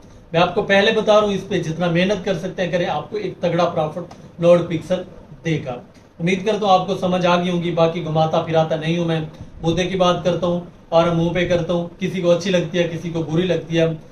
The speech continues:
तो मैं जो है बात ठीक करता हूँ और जो है बता देता हूँ जो कुछ, जो सीन होता है।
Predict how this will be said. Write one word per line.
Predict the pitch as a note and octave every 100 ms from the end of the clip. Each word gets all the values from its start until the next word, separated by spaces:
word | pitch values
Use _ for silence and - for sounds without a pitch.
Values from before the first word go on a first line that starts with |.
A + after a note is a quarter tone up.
| - -
तो | F#3
मैं | F3 F#3
जो | F3+
है | F#3
बात | E3+ E3+ E3 E3+ - - - -
ठीक | F#3+ F#3
करता | F3 F#3+
हूँ | G3+
और | F#3 E3 E3+ F3
जो | E3 D#3+
है | E3 E3+ D#3+ - - - - - _ E3+
बता | F3 F3+ F3+
देता | D#3+ D#3
हूँ | D3+
जो | D#3+ E3
कुछ, | E3 D#3+ F3+
जो | D#3+ D#3+ D#3+ D#3+
सीन | E3+ D3
होता | B2+ C3
है। | B2+